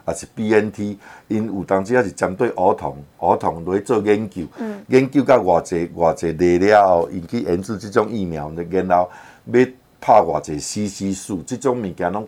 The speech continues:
Speaker 1: 规
Speaker 2: 啊，是偌久做一摆。
Speaker 1: 拢经过科学的，
Speaker 2: 嗯。
Speaker 1: 科学的迄个。
Speaker 2: 拢有统计啊。
Speaker 1: 因为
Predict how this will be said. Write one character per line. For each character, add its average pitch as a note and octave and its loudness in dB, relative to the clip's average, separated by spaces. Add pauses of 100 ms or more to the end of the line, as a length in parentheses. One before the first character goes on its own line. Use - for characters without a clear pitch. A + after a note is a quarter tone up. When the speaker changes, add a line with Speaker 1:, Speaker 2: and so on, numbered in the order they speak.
(120)
Speaker 1:
规 F#2 -6
Speaker 2:
啊， C4+ 0
是 B3+ -6
偌 A3+ 6
久 D#4+ 0
做 C#3+ 6
一 D3+ -4
摆。 - 2
Speaker 1:
拢 D3 8
经 A#2+ 6
过 G#2 2
科 - -
学 G2 4
的， F#2 2
Speaker 2:
嗯。 F#2+ -4 (440)
Speaker 1:
科 G2 2
学 F2+ 4
的 F2 -2
迄 F2+ 0
个。 E2 -4
Speaker 2:
拢 D4+ 0
有 B3+ -2
统 C#4+ -2
计 - 0
啊。 C3+ 2
Speaker 1:
因 B2+ 2
为 A2+ 0